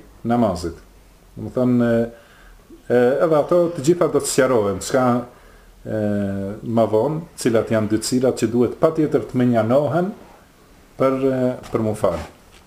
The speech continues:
Ju, do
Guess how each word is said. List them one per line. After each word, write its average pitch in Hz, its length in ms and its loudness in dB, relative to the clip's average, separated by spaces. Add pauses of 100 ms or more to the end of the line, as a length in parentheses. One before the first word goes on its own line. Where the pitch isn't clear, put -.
(2500)
Ju, 123 180 2 (460)
do 120 160 -6